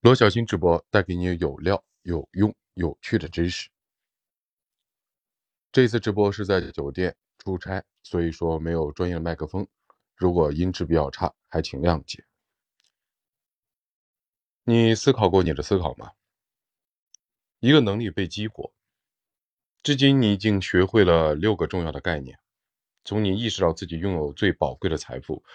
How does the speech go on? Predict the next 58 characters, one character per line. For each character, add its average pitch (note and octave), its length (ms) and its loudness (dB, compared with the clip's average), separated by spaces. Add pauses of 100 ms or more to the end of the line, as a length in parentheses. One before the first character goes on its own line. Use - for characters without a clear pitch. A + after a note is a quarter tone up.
是 A2 160 2
注 D3 240 2
意 D#2 120 -4
力， - 140 -20 (380)
到 F2+ 180 6
善 F#2+ 200 2
用 E2+ 100 0
每 C#2+ 160 -4
一 D#2 80 -8
份 G2 160 -6
的 D2+ 80 -8
时 - 180 -8
间， F2+ 220 -4 (280)
做 E2+ 200 0
一 C#2+ 60 -6
个 D#2 120 -4
时 D2 200 -6
间 D#2+ 120 0
的 D#2 80 -6
商 E2+ 280 -2
人。 - 120 -10 (880)
从 G#2+ 180 4
你 G2 100 6
学 F2+ 220 4
会 F2+ 280 4 (200)
围 F2+ 180 2
绕 F#2+ 160 0
自 G2+ 160 -8
己 E2+ 100 -4
的 C2+ 120 -6
天 G2+ 260 -4
赋， - 180 -6 (280)
打 C#2 160 -4
造 D2+ 160 -4
核 D2+ 180 -4
心 F2+ 180 -2
竞 F2 160 -2
争 E2 160 -4
力， G2 160 -6 (460)
到 B2+ 160 6
使 G#2+ 160 0
用 G#2+ 160 2
复 C#3+ 160 -2
利 G#2+ 140 -2
的 D#2 100 -2
思 - 160 -4
维， D#2+ 240 -2 (220)
让 G#2 180 -2
财 - 240 -8
富 F#2 160 -2
和 D2+ 100 -6
自 A2 200 -2
己 - 160 -12 (200)
快 G2 220 2
速 - 160 -4
的 C#2+ 100 -8
成 - 280 -14
长。 - 180 -12